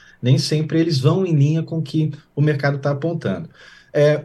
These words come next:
eu acredito que o S D A dessa vez não tem como escapar, vai ter que apontar a realidade dos campos. Todos os olhos estão voltados pra, pra América Latina agora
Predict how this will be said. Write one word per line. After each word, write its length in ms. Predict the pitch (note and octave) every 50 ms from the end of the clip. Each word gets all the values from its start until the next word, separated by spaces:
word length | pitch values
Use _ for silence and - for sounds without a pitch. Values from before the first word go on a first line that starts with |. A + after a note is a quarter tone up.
| - -
eu 240 | E3+ F3+ G#3 G3 E3
acredito 580 | C3+ C3 - A2+ G#2 G2+ C3 D#3+ C#3+ C3 - -
que 100 | - C3
o 80 | B2
S 200 | C#3 D3+ D3+ -
D 180 | A#2+ A#2+ B2+ A#2
A 60 | A2
dessa 360 | A2+ D#3 F3+ F3 - - C#3
vez 300 | G#2 G2+ D3 D#3 E3 C3
não 140 | C3 C#3 C3+
tem 120 | C3 E3
como 200 | D#3+ - E3 D#3+
escapar, 560 | D#3+ - - - F#3+ G3 G3 - D#3 D3 C#3 B2
vai 180 | - G#2 G2
ter 220 | G2 - D3+ E3+ F#3+
que 100 | - G3+
apontar 440 | F3+ - - C3+ C3 C3 C#3 C#3+
a 60 | D3 C#3
realidade 460 | C#3 C#3 C3+ C3 C3 B2+ B2+ C3 C3
dos 160 | - D3+ -
campos. 560 | - - D#3 D3+ C#3+ C3 C3 - - - _ _ _ -
Todos 440 | F#3 F#3 G3 G3 G3 E3+ E3+ C#3+
os 140 | C#3 B2 A#2
olhos 280 | B2 B2 C3+ D3+ D3 C#3+
estão 260 | C#3+ C3 - D3+ D3+
voltados 540 | D3 D3+ C#3+ C3 C3+ C#3 D3 D#3 C#3 C3 -
pra, 400 | - - A2+ A2 G#2+ G#2 G2+ G2+ - - - - _ -
pra 160 | - B2 A#2+
América 400 | A#2 A2+ A2+ A2 A2 A2 - G#2+
Latina 440 | G#2+ A2 G#2 - - - A#2 A#2 A#2
agora 380 | A2+ G2+ A2+ A#2 A#2+ B2 B2+